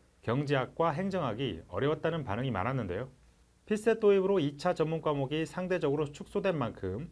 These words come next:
난도는 앞으로도 상향될 것으로 예상됩니다. 경쟁률을 보시겠습니다. 앞서 말씀드렸던 것처럼 이천이십일 년도에 피셋이 도입됨에 따라 이 차 시험의 실경쟁률이 매우 낮아졌습니다.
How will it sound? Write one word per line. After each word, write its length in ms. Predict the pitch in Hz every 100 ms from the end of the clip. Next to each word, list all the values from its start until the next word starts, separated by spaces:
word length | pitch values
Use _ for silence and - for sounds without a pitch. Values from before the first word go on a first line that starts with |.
| - - - -
난도는 720 | 101 110 104 104 143 165 170
앞으로도 600 | 90 98 - 110 98 139
상향될 500 | 147 160 170 165 120
것으로 400 | 104 101 - 135
예상됩니다. 760 | 113 98 131 120 92 87 92 92 - - - - - - _ -
경쟁률을 520 | 139 156 196 202 202
보시겠습니다. 800 | 139 139 165 156 139 127 120 123 - _ _ _ _ - - - - _ - - - - -
앞서 380 | 123 - 196
말씀드렸던 580 | 151 127 175 170 165 165
것처럼 540 | 135 120 120 170 98 80 - _ _ _ -
이천이십일 640 | 139 190 185 180 185 190
년도에 600 | 190 165 104 95 160 196 -
피셋이 460 | 214 214 214 202 -
도입됨에 420 | 135 160 143 123
따라 380 | 101 104 139 - - _ _ _ _ -
이 140 | 139
차 180 | - 175
시험의 420 | 175 165 170 185
실경쟁률이 840 | 180 208 202 190 180 143 117 143
매우 220 | 104 120
낮아졌습니다. 800 | 127 90 127 110 - 87 82 82